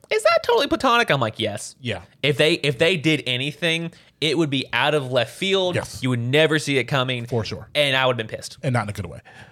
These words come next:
Speaker 2: Um, so next is maybe it's his other best friend, who is Marley,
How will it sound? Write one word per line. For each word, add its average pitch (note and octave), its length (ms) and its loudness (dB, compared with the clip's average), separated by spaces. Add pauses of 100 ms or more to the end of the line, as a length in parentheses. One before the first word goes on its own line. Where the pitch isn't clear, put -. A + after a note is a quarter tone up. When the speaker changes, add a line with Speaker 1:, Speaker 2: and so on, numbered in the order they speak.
(340)
Speaker 2:
Um, E3 560 4 (260)
so F#3 140 2
next A#3+ 440 2
is D#3 540 4 (540)
maybe D#3 160 2
it's - 80 -2
his C3+ 180 -2
other E3 260 6
best B2+ 280 2
friend, G2 440 -6 (960)
who D3+ 140 0
is C3+ 140 2
Marley, B2 680 4